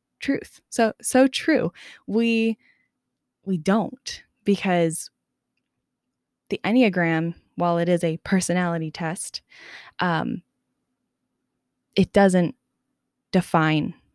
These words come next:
us. It doesn't. Um,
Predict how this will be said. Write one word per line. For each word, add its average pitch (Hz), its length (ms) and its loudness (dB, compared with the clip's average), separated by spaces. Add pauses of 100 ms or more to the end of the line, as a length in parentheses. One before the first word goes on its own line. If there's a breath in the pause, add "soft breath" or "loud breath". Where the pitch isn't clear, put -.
us. - 440 -4 (720)
It - 160 -20
doesn't. 170 460 0 (840 loud breath)
Um, 190 460 -8